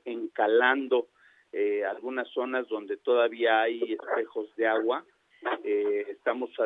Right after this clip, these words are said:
ya haciendo la fumigación para evitar la, la propagación de moscos y, eh, no coman al aire libre, no comer al aire libre porque se está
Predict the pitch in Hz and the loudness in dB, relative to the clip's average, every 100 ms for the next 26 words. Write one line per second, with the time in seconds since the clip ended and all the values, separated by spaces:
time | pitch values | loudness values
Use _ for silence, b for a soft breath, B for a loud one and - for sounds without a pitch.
0 | 104 117 113 - 120 113 101 - 113 107 | 0 0 0 -2 0 0 0 -4 -10 -10
1 | 101 98 92 - 117 120 110 98 98 95 | -6 -6 -6 -4 -4 0 0 0 -2 -6
2 | _ 120 110 107 107 101 92 90 _ b | _ 0 0 0 -2 0 -2 -6 _ b
3 | b b 104 90 85 82 78 76 - 95 | b b -4 -2 -2 -6 -8 -10 -2 -2
4 | - 101 95 - 113 113 110 101 113 131 | 2 0 2 0 -2 0 -4 0 2 2
5 | - 147 165 - - b b b b - | 4 4 4 2 -20 b b b b -6
6 | 151 165 170 175 - _ - 127 123 120 | -2 2 2 0 -6 _ 8 10 10 8
7 | 113 _ _ 127 123 165 - 170 165 139 | 4 _ _ -12 0 0 2 -2 -2 0
8 | 127 143 143 147 151 139 117 117 156 - | 4 4 2 -2 -6 -6 -8 -6 -8 -6
9 | 135 139 131 123 131 127 120 123 127 117 | -6 -6 -4 -2 0 -2 -6 -8 -8 -8
10 | 110 - 110 110 - | -10 -10 -16 -16 -10